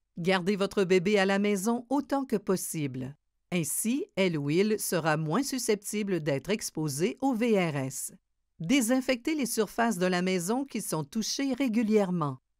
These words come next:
Lavez-vous souvent les mains pour réduire la propagation des microbes. Demandez aux autres de faire de même.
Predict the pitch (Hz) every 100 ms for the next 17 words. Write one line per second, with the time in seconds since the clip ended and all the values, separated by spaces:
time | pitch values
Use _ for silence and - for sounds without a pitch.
0 | _ _ 170 180 165 170 165 165 - 233
1 | 202 202 196 190 208 240 208 151 165 143
2 | 165 160 151 135 - 196 208 208 208 -
3 | 285 220 185 190 - 151 151 135 147 -
4 | _ _ 170 214 226 240 220 311 208 143
5 | 202 240 - 156 147 - 247 196 196 170
6 | 151 131 147